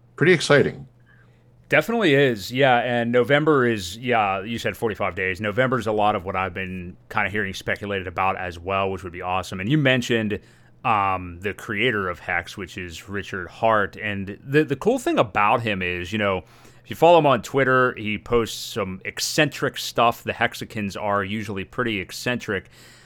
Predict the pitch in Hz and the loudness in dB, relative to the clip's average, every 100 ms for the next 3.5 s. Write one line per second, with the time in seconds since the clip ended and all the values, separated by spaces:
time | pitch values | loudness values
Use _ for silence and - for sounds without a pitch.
0 | - - 101 170 165 160 - 151 - 226 | -20 -16 0 4 6 4 -2 -4 2 2
1 | 269 330 156 127 180 147 120 110 95 208 | 2 2 2 4 4 4 2 0 0 0
2 | 220 277 247 165 110 117 123 156 113 - | 2 2 0 0 2 2 4 2 0 0
3 | 104 90 110 135 165 | 0 2 2 2 0